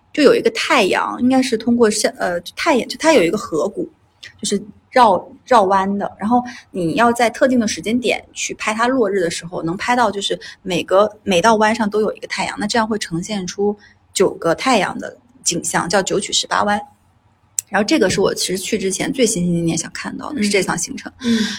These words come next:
Speaker 1: 然后那天晚上去了，但是就是拍落日的地方，人是叠成了三堆的。
Speaker 2: 嗯。
Speaker 1: 然后你知道我后面怎么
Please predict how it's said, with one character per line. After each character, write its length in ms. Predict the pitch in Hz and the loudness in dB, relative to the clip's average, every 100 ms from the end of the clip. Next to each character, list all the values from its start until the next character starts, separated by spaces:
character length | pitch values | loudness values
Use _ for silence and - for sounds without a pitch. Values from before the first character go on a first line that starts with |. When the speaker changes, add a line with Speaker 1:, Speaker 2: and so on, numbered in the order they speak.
| - | -4
Speaker 1:
然 20 | |
后 80 | 196 | 0
那 80 | 226 | 4
天 80 | 240 | 4
晚 100 | 202 | 4
上 100 | 160 | 0
去 220 | - - | -4 0
了， 120 | 185 | 2
但 100 | - | 0
是 140 | 190 180 | -4 -4
就 140 | 175 | -4
是 300 | 170 156 - - 262 _ _ _ - - _ _ _ | -4 -4 -6 -12 -20 _ _ _ -8 -8 _ _ _
拍 180 | - 240 | 6 8
落 180 | 269 208 | 8 6
日 120 | 202 | 4
的 100 | 160 | 2
地 160 | 170 160 | 0 -6
方， 320 | - - 214 - | -6 -8 -10 -4
人 280 | 180 165 185 | 2 2 2
是 240 | - 208 | 0 0
叠 260 | 196 165 165 | -2 0 0
成 200 | - - | -2 -6
了 260 | - 120 - | -6 -6 -6
三 340 | - 214 190 196 | -2 2 2 2
堆 180 | 139 92 | -4 -8
的。 120 | - _ | -12 _
Speaker 2:
嗯。 260 | 254 240 226 208 214 - | -2 0 0 -2 -4 -6
Speaker 1:
然 100 | 180 | -6
后 340 | 185 220 185 - | 2 4 4 2
你 100 | 175 | 0
知 40 | |
道 100 | 214 | 2
我 60 | - | 2
后 120 | 208 | 0
面 100 | 196 | -2
怎 120 | |
么 60 | - | -4